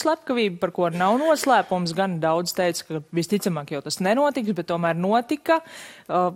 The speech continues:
līdzīgi viedokļi šobrīd izskan arī par advokātu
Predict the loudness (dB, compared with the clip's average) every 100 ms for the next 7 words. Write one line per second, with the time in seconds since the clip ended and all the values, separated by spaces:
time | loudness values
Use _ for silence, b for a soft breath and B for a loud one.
0 | 0 2 2 2 0 2 2 2 0 -4
1 | -4 -2 -2 -2 -2 0 0 0 -2 -2
2 | 0 0 -2 -4 -4 -4